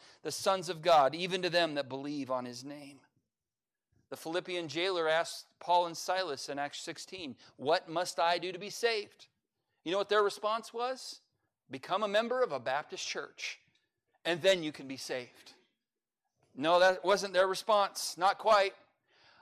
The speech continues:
Maybe it was, "Hey, you need to take communion. You need to get baptized. You need to give to the church. You do all these things, and then you can be saved." No, not quite either. Here's what they said. "Believe on the Lord Jesus Christ,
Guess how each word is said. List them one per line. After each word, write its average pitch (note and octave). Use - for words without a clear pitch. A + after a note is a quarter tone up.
Maybe C#4
it C#4
was, A#3
"Hey, B3+
you A3
need B3
to A#3
take B3
communion. A#3
You G3
need A#3
to A3+
get B3
baptized. G3
You G3+
need C4
to A#3+
give B3
to B3
the A#3
church. A#3+
You A3
do A#3+
all C4+
these D4
things, D4
and A#3+
then D#4
you D4
can C#4+
be D4
saved." C4
No, E3+
not F3+
quite F3
either. C#3+
Here's C3
what B2+
they A#2
said. -
"Believe D#3+
on D3+
the C#3
Lord C#3
Jesus B2+
Christ, B2+